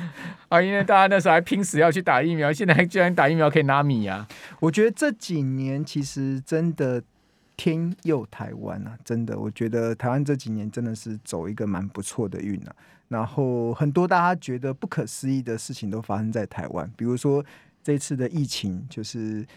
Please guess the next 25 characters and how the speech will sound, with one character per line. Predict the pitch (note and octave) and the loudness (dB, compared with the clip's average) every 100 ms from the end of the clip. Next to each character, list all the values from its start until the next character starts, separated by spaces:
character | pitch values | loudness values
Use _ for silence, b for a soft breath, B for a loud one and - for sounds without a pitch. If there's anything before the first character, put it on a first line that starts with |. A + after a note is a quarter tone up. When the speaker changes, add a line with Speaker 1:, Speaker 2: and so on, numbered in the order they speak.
| b | b
Speaker 2:
原 | - C#3+ | -2 2
本 | D3+ | 2
在 | C#3 D#3 | 2 0
疫 | E3 | -2
情 | C#3 B2+ | -4 -2
刚 | C3+ C#3 | 0 2
爆 | C#3 B2+ | 2 0
发 | A2+ A#2 G#2+ | 0 -2 -4
的 | |
时 | G2+ | -6
候， | A2 G#2+ A#2 b b | -6 -6 -8 b b
外 | - E3+ | 0 2
国 | B2+ | 2
的 | B2 | -2
媒 | A2+ A2+ | -2 -2
体 | A#2 | -4
还 | G2+ | -6
形 | G#2 - G#2+ | -6 -6 -4
容 | G#2 | -4
台 | - A2 | -4 -2
湾 | A#2 | 0
应 | B2 | 0
该 | A#2 | 0
会 | A2+ A#2+ | 0 0
是 | A2+ A#2+ | -2 -4